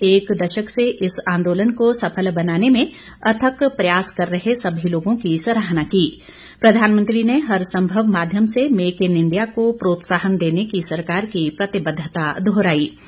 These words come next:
नरेंद्र मोदी ने कहा कि विभिन्न क्षेत्रों में निर्यात में वृद्धि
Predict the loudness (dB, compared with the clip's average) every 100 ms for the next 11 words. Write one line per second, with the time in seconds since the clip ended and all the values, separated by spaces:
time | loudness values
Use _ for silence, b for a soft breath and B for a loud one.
0 | B B B B 4 6 6 4 4 2
1 | 2 0 -2 -2 0 0 0 0 0 0
2 | 0 -2 2 4 4 2 2 2 2 0
3 | 0 -2 0 -2 0 0